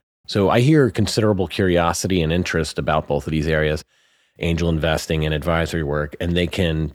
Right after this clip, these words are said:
both warrant dedicated time. But I'm not combining them just to save that time, but rather because, in essence, I'm gonna argue that they're really the same thing. And so to jump right to the quick on that,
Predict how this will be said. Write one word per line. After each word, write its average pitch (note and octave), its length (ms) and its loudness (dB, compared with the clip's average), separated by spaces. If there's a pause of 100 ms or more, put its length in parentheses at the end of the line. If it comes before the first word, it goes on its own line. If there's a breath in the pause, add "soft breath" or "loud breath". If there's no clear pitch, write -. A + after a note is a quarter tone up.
both G2 440 0 (100)
warrant D#2+ 320 -2
dedicated D2+ 540 -4
time. C#2 340 -8 (460)
But F2 180 -2
I'm A#2 140 4
not A#2+ 140 2
combining G2 480 2
them E2 120 0
just E2+ 200 -6
to E2+ 80 -4
save A#2 380 2
that D#2 200 -4
time, D#2 300 -6
but D2+ 120 -4
rather F#2+ 260 0
because, E2 380 -4 (460 loud breath)
in F#2 160 0
essence, G2 460 0
I'm G2 120 0
gonna F#2 200 0
argue F#2+ 480 2
that D#2 220 -6
they're E2+ 280 -2
really F#2+ 420 0
the E2 120 -2
same F2 420 -2
thing. D2+ 480 -8 (680)
And F2 200 -4
so F#2 160 0
to D#2+ 160 -4 (420)
jump A#2+ 320 2
right G#2 220 2
to - 80 -4
the F#2+ 100 -2
quick - 260 0
on E2 200 0
that, D#2+ 260 -2